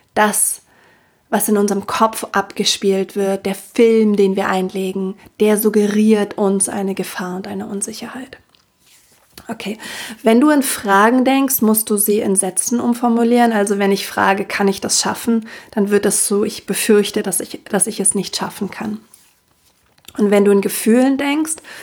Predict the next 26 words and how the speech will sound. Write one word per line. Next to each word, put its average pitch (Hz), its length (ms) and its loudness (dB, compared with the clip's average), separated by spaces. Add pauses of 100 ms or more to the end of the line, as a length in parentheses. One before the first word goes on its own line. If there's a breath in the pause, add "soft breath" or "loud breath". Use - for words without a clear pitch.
(220 loud breath)
dann 214 120 0
fragst 214 420 0
du 226 40 0
dich, 220 220 -2
welcher 202 280 0
Gedanke 202 640 0
dem 208 220 2
Gefühl 208 680 2 (380 loud breath)
vorangegangen 202 1040 2
ist. - 260 -2
Also 202 320 -2 (280 loud breath)
wenn, 196 240 -2 (100)
wenn 208 340 0
sagen, 208 360 0
das 202 240 -4
Gefühl 220 340 0
ist, 220 140 0
„Ich - 140 -8
bin 214 160 4
so 202 120 0
unsicher“, 247 960 2 (640 loud breath)
dann 220 500 2
musst 226 260 -2
du 220 60 0
dich 214 160 -2
fragen, 208 480 -2